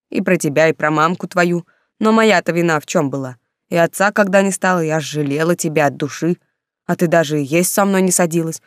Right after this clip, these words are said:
Схватишь кусок, чисто собака голодная, и прячешься. Я тебе молочка в комнате на стол, а ты икрынку разбила. Да ещё и осколки мне у кровати высыпала. Шрам-то до сих на пятке есть.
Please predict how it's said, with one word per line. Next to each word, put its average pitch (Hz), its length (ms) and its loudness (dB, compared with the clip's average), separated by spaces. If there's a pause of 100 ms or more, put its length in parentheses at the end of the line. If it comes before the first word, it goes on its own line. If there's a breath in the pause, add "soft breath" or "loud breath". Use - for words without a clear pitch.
(120)
Схватишь 220 440 -2
кусок, 143 380 -10
чисто - 380 -10
собака 156 460 0
голодная, 151 500 2
и 190 80 4
прячешься. 147 640 -4 (420)
Я 175 140 -2
тебе 208 180 -2
молочка 208 500 0
в - 100 -8
комнате 175 380 -2
на 165 120 0
стол, 156 320 -2 (340 soft breath)
а 151 80 -12
ты 175 160 2
икрынку 160 460 -2
разбила. 147 520 0 (320)
Да 156 60 -8
ещё 165 200 -2
и 165 80 2
осколки 156 500 -2
мне 151 180 0
у 143 60 0
кровати 147 420 0
высыпала. 147 520 -8 (600)
Шрам-то 170 640 -2
до 180 200 0
сих 208 320 -4
на 220 120 0
пятке 151 400 -4
есть. 131 300 -10